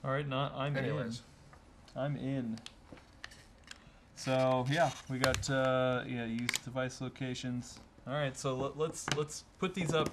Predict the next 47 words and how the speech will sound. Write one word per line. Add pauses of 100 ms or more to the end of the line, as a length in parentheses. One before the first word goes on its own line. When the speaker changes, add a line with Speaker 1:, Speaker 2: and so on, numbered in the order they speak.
Speaker 1:
next
to
each
other. (380)
Uh,
we
got,
have
somebody
in
the
chat
asking,
uh,
which, (100)
which
one
do
you
like
better, (300)
uh,
color-wise? (500)
The,
I
mean,
obviously
you
got
the
gold
Speaker 2:
Right.
Speaker 1:
for
yourself. (540)
Speaker 2:
I
like
the
Speaker 1:
Um,
Speaker 2:
gold. (100)
I, (800)
you
know,
in
pictures
and
in
videos,